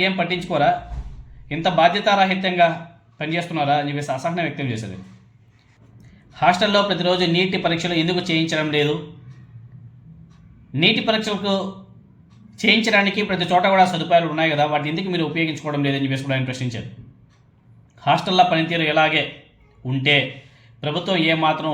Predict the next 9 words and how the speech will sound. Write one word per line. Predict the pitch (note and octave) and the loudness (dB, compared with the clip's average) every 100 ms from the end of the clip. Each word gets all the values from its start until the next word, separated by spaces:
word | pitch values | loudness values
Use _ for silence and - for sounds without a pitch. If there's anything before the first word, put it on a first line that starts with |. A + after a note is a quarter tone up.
| C#3 | -2
ఉపేక్షించదు, | D#3 D3+ D#3 C3 B2+ C3 B2+ - - - _ _ _ _ - | -2 -2 -2 -2 0 0 0 -4 -10 -18 _ _ _ _ -8
బాధ్యతారాహిత్యంగా | B2 D3 F3 F#3 F#3+ F3+ E3 E3 E3 E3 E3 | 4 4 4 4 6 6 4 0 -2 0 0
వ్యవహరించిన | D#3 D#3 D3+ D3+ C#3+ | 0 -4 -6 -4 -4
అధికారుల | D3 D#3+ D#3 | -2 -2 -2
మీద | D3+ D#3 | -2 -2
కఠిన | D3 D#3 | -4 -4
చర్యలు | D3+ D3 D3 | -4 -4 0
కూడా | D3 | 2
ఉంటాయి. | C#3 C3+ C3+ C3+ C#3 | 2 2 2 2 2